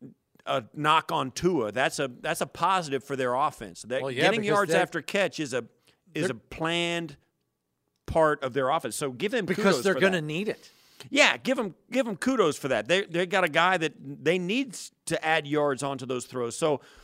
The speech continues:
Speaker 1: they design an offense that'll, that'll do that. And, and kudos to them for being able to do it. So that's the way,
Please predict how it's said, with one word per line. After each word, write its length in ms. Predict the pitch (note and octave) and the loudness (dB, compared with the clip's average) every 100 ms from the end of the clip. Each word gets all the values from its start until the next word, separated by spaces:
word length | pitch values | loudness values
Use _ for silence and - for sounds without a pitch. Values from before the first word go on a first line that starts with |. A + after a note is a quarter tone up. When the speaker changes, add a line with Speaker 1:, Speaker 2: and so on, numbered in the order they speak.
| _ - | _ 0
Speaker 1:
they 140 | D3 | 0
design 360 | D#3+ C3+ D#3 D#3+ | 2 0 0 0
an 100 | D#3 | 2
offense 360 | D#3+ D#3 E3+ - | 0 0 -4 -2
that'll, 300 | E3 D#3+ D#3+ | -2 -2 -4
that'll 220 | D3+ E3 D3+ | -2 -2 0
do 240 | D3+ G#3 | -4 -2
that. 180 | D3 A#2 | -2 -2
And, 160 | B2+ - | -4 -6
and 220 | D#3+ D3 - | -6 -6 -4
kudos 300 | A3 G3 - | 0 0 0
to 60 | E3 | -4
them 100 | D#3 | -4
for 100 | C#3 | -4
being 180 | C#3+ C3+ | -4 -2
able 180 | C3 A#2+ | -4 -4
to 60 | |
do 240 | G#2+ C#3+ G#2+ | -4 -4 -4
it. 80 | - | -4
So 300 | C3 A#2 A#2 | -4 -4 -2
that's 240 | D3 - | -4 -4
the 60 | C#3 | -2
way, 280 | B2+ A2+ | -2 -2